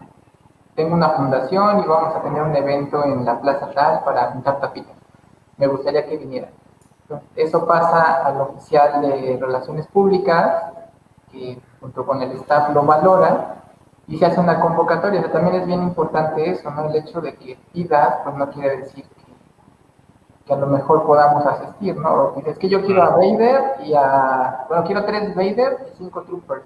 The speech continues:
Speaker 1: ¿no?
Speaker 2: Claro.
Speaker 1: Porque el proceso es más bien, "A ver, tenemos un evento con estas características, ¿quién está interesado en, en, en?". Ya te vas anotando y así se gestionan las, las tropas que van a, que van a,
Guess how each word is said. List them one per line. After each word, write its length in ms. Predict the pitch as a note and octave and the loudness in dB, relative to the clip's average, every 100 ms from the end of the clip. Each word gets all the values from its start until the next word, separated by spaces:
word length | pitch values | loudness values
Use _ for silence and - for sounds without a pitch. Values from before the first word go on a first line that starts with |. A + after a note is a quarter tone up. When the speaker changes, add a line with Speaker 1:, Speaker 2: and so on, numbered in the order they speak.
| - | -18
Speaker 1:
¿no? 80 | - _ _ _ _ _ _ _ _ _ - | -20 _ _ _ _ _ _ _ _ _ -12
Speaker 2:
Claro. 280 | G#2+ G#2 | -10 -10
Speaker 1:
Porque 280 | G2 - D3 C#3+ D3+ | -12 -10 -4 -2 0
el 100 | D3 | 0
proceso 400 | - D3+ D#3+ E3 | 2 4 4 4
es 60 | E3 | 2
más 240 | D#3 D#3 | 2 2
bien, 280 | D#3 D#3 D3+ - | 2 2 2 2
"A 60 | C3+ | 2
ver, 160 | C#3 | 2
tenemos 320 | - - C#3 | 0 -2 -2
un 80 | F#3 | 2
evento 400 | F#3 G3 G3+ G3 | 2 4 2 0
con 140 | F#3 D3+ | -2 -2
estas 220 | C#3+ C#3+ | -4 -4
características, 760 | D#3+ D#3 - E3+ E3+ F#3 F3+ F#3 - | -2 -2 -2 -4 -6 0 0 0 -2
¿quién 200 | E3+ E3 E3 - _ - | -2 -2 -4 -18 _ -16
está 240 | - D#3 | -6 -2
interesado 680 | D3+ - D#3 - C#3+ C#3 C#3 | 0 0 -2 0 2 2 0
en, 40 | B2+ - - | -2 -8 -18
en, 100 | C3 | -20
en?". 1000 | B2 - _ _ _ _ _ _ - C#3 - | -20 -20 _ _ _ _ _ _ -20 -20 -2
Ya 160 | B2+ B2+ | 0 2
te 60 | C3+ | 4
vas 180 | C3 | 2
anotando 760 | D#3 E3 E3+ G3+ G3 F#3 - - - - | 2 0 2 2 4 2 -2 -10 -20 -20
y 60 | - | -20
así 100 | - _ | -20 _
se 100 | - - - | -16 -16 -20
gestionan 580 | B2+ - C#3 C#3+ C#3+ - _ | -18 -6 -2 -2 -4 -12 _
las, 200 | B2+ B2+ | -8 -6
las 160 | C3 - | -6 -8
tropas 300 | - - C#3 | -6 -2 -2
que 120 | C#3 | -2
van 180 | C3 B2+ | -2 0
a, 380 | B2+ - B2 - - - | 2 0 -2 -8 -14 -2
que 80 | |
van 180 | C#3 | 0
a, 60 | C3+ | 2